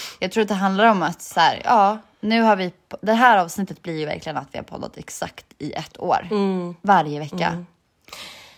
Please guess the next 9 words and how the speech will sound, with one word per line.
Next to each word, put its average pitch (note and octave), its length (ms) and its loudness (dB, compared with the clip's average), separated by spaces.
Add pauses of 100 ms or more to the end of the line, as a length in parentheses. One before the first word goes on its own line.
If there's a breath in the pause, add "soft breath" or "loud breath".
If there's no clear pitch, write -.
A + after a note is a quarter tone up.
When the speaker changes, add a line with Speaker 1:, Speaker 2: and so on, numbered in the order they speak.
(280 loud breath)
Speaker 2:
Ja. G3+ 320 4
Speaker 1:
Ehm, D#3 520 -6 (360)
så - 180 -2
att, - 240 -8 (300)
Speaker 2:
Vi - 60 -18
Speaker 1:
ja. G#3 160 4
Speaker 2:
har A3+ 120 6
ju A#3 100 2
varit G#3+ 280 0